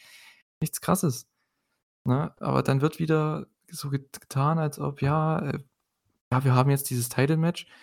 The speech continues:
Und dann am Ende kommt immer derselbe Satz, "Ja, ich werde am Dienstag Women's World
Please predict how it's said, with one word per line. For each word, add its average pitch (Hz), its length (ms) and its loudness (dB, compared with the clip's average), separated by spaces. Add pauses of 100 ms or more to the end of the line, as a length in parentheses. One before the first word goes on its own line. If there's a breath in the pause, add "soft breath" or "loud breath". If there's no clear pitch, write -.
(880 loud breath)
Und 135 100 0
dann 131 320 2
am 123 120 2
Ende 156 220 4
kommt - 180 -6
immer 139 140 2
derselbe 143 340 2
Satz, 147 300 -4
"Ja, 131 200 -2 (120)
ich - 400 -2
werde 123 560 0
am 120 280 2
Dienstag 120 640 -2
Women's 123 600 2
World 123 400 0